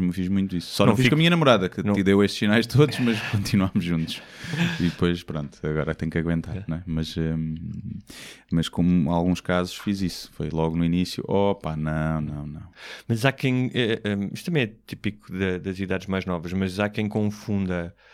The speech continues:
Speaker 2: loucura e desequilíbrio,
Speaker 1: Sim.
Speaker 2: eh, com,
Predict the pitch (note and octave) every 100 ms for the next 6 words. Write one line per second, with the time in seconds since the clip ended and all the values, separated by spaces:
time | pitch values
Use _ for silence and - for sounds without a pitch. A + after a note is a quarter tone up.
0 | - - - G2+ G2+ G#2 G#2+ G2+ F#2 F2+
1 | F2 G2+ F#2+ F#2 F#2 F2+ F#2 F#2 - G2
2 | F2+ F2 F2+ F#2 A#2+ _ - - - -
3 | G2 F#2+ F#2 - G2+ G#2 G#2+ A2 A2 A2+